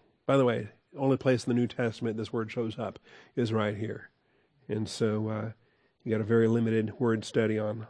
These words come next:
lovely. Commendable. Euphemos. Commendable. And, uh, we had some fun with this because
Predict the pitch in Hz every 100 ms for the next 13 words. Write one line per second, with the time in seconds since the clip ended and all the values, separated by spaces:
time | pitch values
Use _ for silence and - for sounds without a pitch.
0 | - 117 113 104 110 107 - _ _ _
1 | _ _ _ _ _ _ _ _ _ _
2 | - - _ - - 139 185 170 131 107
3 | - _ _ _ _ _ _ _ _ -
4 | 120 175 - 131 131 117 104 - - -
5 | - - 120 117 143 143 135 135 123 120
6 | 123 - _ _ _ _ _ _ _ _
7 | _ 113 117 120 120 110 117 113 110 117
8 | 127 113 113 143 120 117 139 - 123 -
9 | 127 123